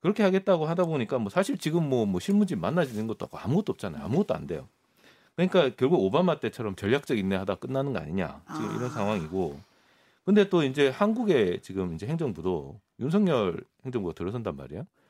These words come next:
Speaker 1: 윤석열 정부가 들어오면 윤석열 정부는 뭐 선제 타격 얘기도 하고 뭐
Speaker 2: 음.
Speaker 1: 북한이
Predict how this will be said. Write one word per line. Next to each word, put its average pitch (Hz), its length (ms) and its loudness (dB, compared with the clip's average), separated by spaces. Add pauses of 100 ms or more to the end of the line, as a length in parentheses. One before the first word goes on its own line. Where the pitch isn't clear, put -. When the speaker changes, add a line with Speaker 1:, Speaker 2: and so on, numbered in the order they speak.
(340)
Speaker 1:
윤석열 208 320 4
정부가 165 260 2
들어오면 113 520 0
윤석열 139 220 -2
정부는 113 280 -2
뭐 80 80 -6
선제 98 240 -6
타격 120 300 -4
얘기도 80 260 -8
하고 107 480 -2
뭐 101 240 0
Speaker 2:
음. 175 360 -8 (260)
Speaker 1:
북한이 127 560 0